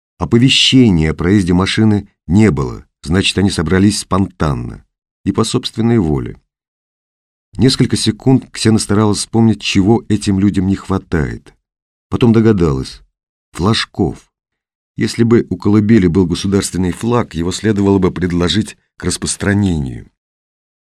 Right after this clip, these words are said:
Прямоугольник, раскрашенный в какие-нибудь внятные цвета, мог бы существенно очеловечить миссию в глазах аборигенов.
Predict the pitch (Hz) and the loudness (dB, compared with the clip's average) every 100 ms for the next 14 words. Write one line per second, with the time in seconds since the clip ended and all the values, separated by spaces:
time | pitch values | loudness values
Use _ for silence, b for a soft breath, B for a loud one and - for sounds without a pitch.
0 | _ - 113 120 107 127 131 107 98 - | _ -6 0 0 2 4 4 4 0 -2
1 | - - 95 - - 110 - 95 92 - | -12 -8 -6 -4 -2 -2 -2 -2 -2 -4
2 | 90 95 95 85 - - _ 71 85 104 | -2 -2 -2 -4 -8 -14 _ -4 0 0
3 | - 95 95 - 95 - 87 69 85 85 | 0 -4 -4 -2 -4 -4 -4 -2 -2 -2
4 | 87 71 b - 95 - - 110 - 95 | -4 -4 b -8 -4 -2 0 0 0 0
5 | 98 - 92 - 98 101 98 73 71 - | 0 -2 -6 -2 0 2 2 0 -4 -2
6 | 98 101 - 90 87 b _ - 78 85 | -2 -2 -2 -4 -6 b _ -6 -2 0
7 | 90 - - 80 90 90 76 64 57 - | -2 -4 -4 0 0 0 -2 -4 -10 -20